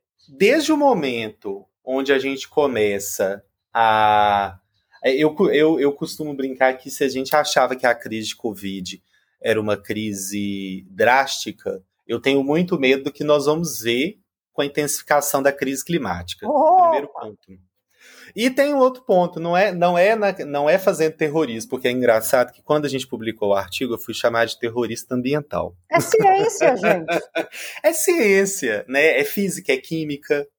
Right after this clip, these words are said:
Speaker 1: né? É, é hidrologia, enfim. E, e é, é, além disso tudo, né, é, a, a biodiversidade, ela condiciona a maioria dos processos do planeta, seja nas florestas, nas emissões, nas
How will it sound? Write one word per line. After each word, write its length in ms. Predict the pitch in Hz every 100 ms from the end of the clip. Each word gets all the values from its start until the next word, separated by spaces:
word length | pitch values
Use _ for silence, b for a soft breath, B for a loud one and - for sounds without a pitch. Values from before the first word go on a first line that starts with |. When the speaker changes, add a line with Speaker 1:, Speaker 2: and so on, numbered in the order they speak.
| _
Speaker 1:
né? 340 | 107 131 143 -
É, 340 | 117 113 117 B B -
é 80 | 127
hidrologia, 960 | 131 135 135 113 107 151 147 143 147 b b _ -
enfim. 440 | 143 - 113 104 B B B -
E, 600 | 190 226 190 180 202 190
e 20 |
é, 840 | 151 156 160 143 143 139 135 131 123
é, 100 | - _ _ _ _ -
além 420 | 175 180 247 320
disso 320 | 220 196 170
tudo, 640 | - 202 254 147 104 104 - _ _ _
né, 340 | 104 113 143 -
é, 300 | 107 107 104
a, 380 | 110 113 113 127
a 40 |
biodiversidade, 1200 | 127 175 180 175 190 185 160 127 151 190 - 117 B B B _
ela 240 | 139 170
condiciona 1120 | 175 208 208 214 - 185 185 208 151 107 104 _ _ _ -
a 80 | 160
maioria 500 | 185 196 180 208 233
dos 200 | 214 -
processos 640 | 214 208 - 180 202 -
do 100 | 147
planeta, 600 | - 120 110 104 98 127
seja 360 | 127 190 185 180
nas 220 | 170 -
florestas, 680 | 165 139 127 151 180 - 127
nas 240 | 127 120
emissões, 680 | 120 113 - 113 120 123 107
nas 500 | 107 104 98 -